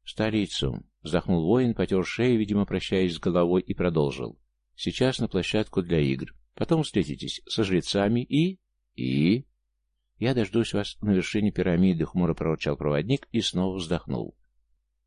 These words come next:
«Ты не вздыхай, а говори ясно и конкретно», горой нависли над ним Геллер и Непей вода.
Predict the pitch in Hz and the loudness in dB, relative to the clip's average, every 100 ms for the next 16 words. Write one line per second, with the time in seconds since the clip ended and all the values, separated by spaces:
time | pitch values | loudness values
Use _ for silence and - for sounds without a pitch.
0 | _ - 107 120 120 101 92 98 - 127 | _ 0 2 4 2 2 0 0 0 2
1 | 123 107 101 104 113 104 110 - 107 101 | 2 2 2 4 4 4 0 0 -2 0
2 | 101 95 113 123 - 73 50 50 87 92 | -2 -2 0 0 0 -4 -4 -4 0 2
3 | 87 87 85 - 76 73 85 78 76 110 | 4 4 2 0 0 2 2 2 2 2
4 | 117 120 - 95 85 87 85 85 67 58 | 4 0 0 0 2 2 2 2 -2 -6
5 | - | -10